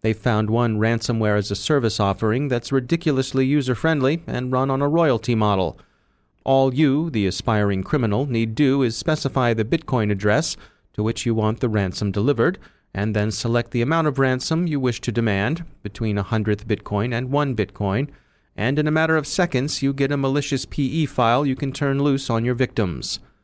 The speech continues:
What do the proprietors of the service get?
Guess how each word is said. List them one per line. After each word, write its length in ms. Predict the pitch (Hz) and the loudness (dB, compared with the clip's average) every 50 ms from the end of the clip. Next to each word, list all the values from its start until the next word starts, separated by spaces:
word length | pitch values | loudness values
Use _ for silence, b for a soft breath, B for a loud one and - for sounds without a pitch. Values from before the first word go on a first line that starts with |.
| b b b b b b | b b b b b b
What 160 | - 95 92 | -8 -6 -4
do 80 | - 107 | -2 -2
the 120 | 98 104 | -2 -4
proprietors 680 | - - 104 - - 127 127 123 123 123 127 131 123 123 | -4 -6 -8 -4 -2 0 0 2 2 2 0 0 0 0
of 120 | 131 113 | 0 -2
the 40 | 117 | -2
service 380 | 117 - - 151 143 131 135 - | -2 -2 0 0 0 0 -2 -2
get? 320 | - 151 156 - - - | 0 0 0 0 -2 -6